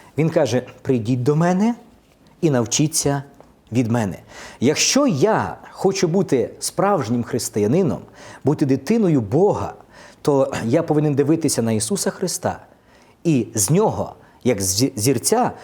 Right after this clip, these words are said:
брати приклад і просити в Нього сили. Тому що Христос каже, «Без мене, без мене ви не можете нічого робити. А коли ви будете в мені перебувати, а я у вас,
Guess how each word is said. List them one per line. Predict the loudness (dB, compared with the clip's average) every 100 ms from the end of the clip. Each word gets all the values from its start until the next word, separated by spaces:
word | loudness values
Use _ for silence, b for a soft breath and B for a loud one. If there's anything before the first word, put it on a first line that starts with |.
| B
брати | -2 0 0 -4
приклад | 0 0 0 -4 -6 -18 B B
і |
просити | 0 0 2 0 0 -2
в | 0
Нього | 0 2 0 -2 -4
сили. | 0 2 2
Тому | 0 0 0
що | 0
Христос | 0 0 0 0
каже, | 0 0
«Без | 0 0 0
мене, | 2 2 2 0 -4 -10 _
без | -2 2
мене | 2 0 -4 -12 B B
ви | -4 2 4
не | 4
можете | 4 2 -2 -6 -8 -6
нічого | 0 0 2 0 0 2 -2 -4 -4
робити. | 0 0 -2 -4 B B B
А | 0
коли | 2 2
ви | 2
будете | 2 0 0 -2
в | -2
мені | 0 0
перебувати, | 2 2 2 2 0 -2 -10 B B 0
а | 0
я | 2 0
у |
вас, | 2 0 2 -2 -4